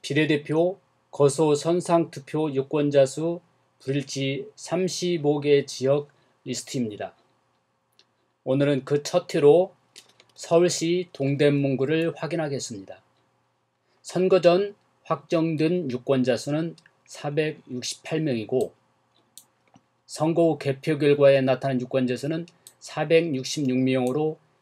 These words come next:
두 명이 차이 나는 것을 확인했습니다. 이것을 중앙선관위 선거 통계 시스템에서 직접 확인해 보도록 하겠습니다.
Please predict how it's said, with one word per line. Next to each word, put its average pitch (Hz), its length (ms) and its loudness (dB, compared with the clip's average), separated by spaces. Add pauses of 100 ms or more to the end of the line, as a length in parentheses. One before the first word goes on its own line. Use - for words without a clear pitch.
(340)
두 - 140 -8
명이 139 380 0
차이 147 320 -4
나는 131 240 0
것을 156 440 -2
확인했습니다. 127 680 -6 (1800)
이것을 165 480 0 (2000)
중앙선관위 156 880 2
선거 185 420 0
통계 175 320 -2
시스템에서 143 800 -4
직접 135 500 -4
확인해 147 260 -4
보도록 127 400 -4
하겠습니다. 123 540 -12